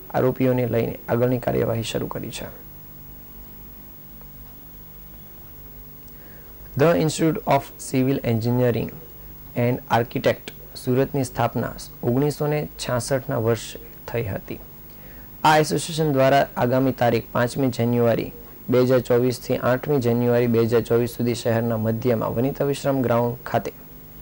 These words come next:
સ્થાપત્ય બે હજાર ચોવીસનું આયોજન કરવામાં આવ્યું છે. સ્થાપત્ય છેલ્લા ચો-, પચીસ વર્ષથી ગુજરાતના તજજ્ઞો અને જાહેર જનતા માટે જાણીતું અને માનીતું સ્થ-, રહેલું છે.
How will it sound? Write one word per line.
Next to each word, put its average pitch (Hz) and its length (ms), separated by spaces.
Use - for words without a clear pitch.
સ્થાપત્ય 151 560
બે 131 160
હજાર 127 220
ચોવીસનું 123 520
આયોજન 113 300
કરવામાં 104 360
આવ્યું 98 220
છે. - 140
સ્થાપત્ય 160 500
છેલ્લા 135 440
ચો-, 139 140
પચીસ 135 560
વર્ષથી - 380
ગુજરાતના 131 440
તજજ્ઞો 139 460
અને 135 160
જાહેર 123 300
જનતા 117 380
માટે 117 280
જાણીતું 127 500
અને 127 120
માનીતું 117 480
સ્થ-, - 800
રહેલું 123 320
છે. - 180